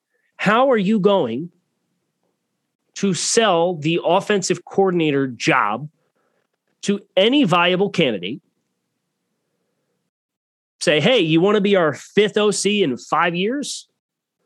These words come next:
We think we're gonna have Deshaun Watson in March." But you don't have him now, do you? No, we don't.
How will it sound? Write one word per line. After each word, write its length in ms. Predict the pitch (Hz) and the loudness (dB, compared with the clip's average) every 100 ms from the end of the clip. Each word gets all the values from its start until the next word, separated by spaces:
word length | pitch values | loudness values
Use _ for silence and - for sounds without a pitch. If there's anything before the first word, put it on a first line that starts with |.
| _ _ _ _ _ _ _ _ _ _ _ _ _ | _ _ _ _ _ _ _ _ _ _ _ _ _
We 160 | 139 147 | -2 -2
think 500 | - 196 220 208 156 | 2 2 2 0 0
we're 120 | 151 | 2
gonna 140 | 156 | 2
have 240 | 151 147 117 | 2 2 0
Deshaun 460 | 123 - 147 139 | -4 0 0 2
Watson 640 | 139 160 165 131 120 123 - | 2 2 0 -4 -4 -4 -4
in 180 | 139 123 | -2 2
March." 580 | 135 135 95 - - - _ _ _ _ _ _ _ _ _ _ _ _ _ _ _ _ _ _ _ _ | 2 2 -2 -8 -12 -14 _ _ _ _ _ _ _ _ _ _ _ _ _ _ _ _ _ _ _ _
But 160 | 117 - | -8 -4
you 60 | 110 | -2
don't 180 | 120 | 0
have 160 | 117 107 | 0 0
him 120 | 107 | 0
now, 360 | 143 170 - 87 | 0 -2 -6 -8
do 100 | 107 | -4
you? 240 | 101 107 _ _ _ _ - | -4 -8 _ _ _ _ -2
No, 300 | 135 120 90 | 0 0 0
we 120 | 110 | -2
don't. 320 | 117 110 85 | 0 -2 -6